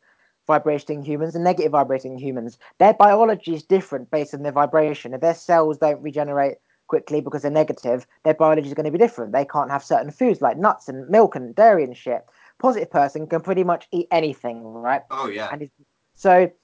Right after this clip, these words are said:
Speaker 1: there's different biologies, and then there's different vibrational states, which means that there's more than one human. And then there's, like, your ancestors may have left the jungle fifty thousand years ago. My may have left the jungle twenty thousand years ago, which means my,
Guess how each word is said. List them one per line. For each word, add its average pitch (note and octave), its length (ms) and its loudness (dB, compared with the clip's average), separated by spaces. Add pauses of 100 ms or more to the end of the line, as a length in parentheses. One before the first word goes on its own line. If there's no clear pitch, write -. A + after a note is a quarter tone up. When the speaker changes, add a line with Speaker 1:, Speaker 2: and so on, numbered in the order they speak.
(200)
Speaker 1:
there's D#3 140 -2
different G3 280 -2
biologies, F#3 600 2
and D3 120 -10
then D3+ 60 -8
there's D3+ 140 -4
different E3 380 -6
vibrational D#3+ 840 0
states, - 720 -4
which D#3 220 -8
means D#3+ 160 -6
that C#3+ 160 0
there's D3 160 -4
more F3 260 2
than D#3+ 140 -2
one D3+ 180 0
human. D3 440 -6
And C#3 100 -4
then D#3 140 0
there's, D3+ 280 2 (280)
like, D3 280 2 (380)
your F#3+ 180 6
ancestors F3 540 -2
may D#3+ 80 -2
have D#3 80 2
left D3+ 180 0
the D#3 80 -4
jungle C#3 580 -2 (520)
fifty G3+ 260 -2
thousand F3 380 2
years F3 180 -2
ago. A#2 280 -4 (260)
My F#3+ 200 4
may G3 140 2
have D#3 80 0
left C#3 160 0
the C3+ 60 -10
jungle C3+ 480 -8 (180)
twenty A3+ 220 -2
thousand C#3+ 340 0
years B2+ 180 -8
ago, A#2 280 -4 (240)
which - 180 -8
means E3 200 -4
my, G3+ 280 4